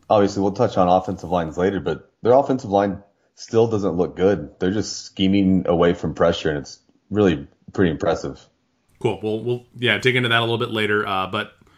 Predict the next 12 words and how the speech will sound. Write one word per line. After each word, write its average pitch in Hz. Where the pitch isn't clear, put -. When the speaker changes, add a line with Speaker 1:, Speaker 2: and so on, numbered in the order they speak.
Speaker 2:
how 127
about 131
one 131
more 135
boom 117
of 110
the 101
week? 98
Which 147
week 131
nine 110
benching 107